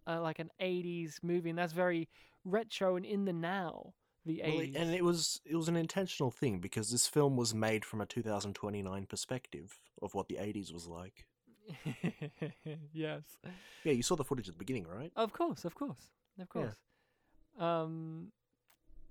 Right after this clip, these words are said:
Speaker 1: yeah, the, uh, <laughs> smart ass. Um, was it twenty nineteen? I thought it was twenty twenty-seven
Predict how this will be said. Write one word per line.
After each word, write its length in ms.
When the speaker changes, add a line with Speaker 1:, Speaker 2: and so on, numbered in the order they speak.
Speaker 1:
yeah, 320
the, 280
uh, 340
<laughs> 60
smart 400
ass. 260
Um, 320
was 200
it 80
twenty 540
nineteen? 640
I 60
thought 100
it 40
was 120
twenty 280
twenty-seven 680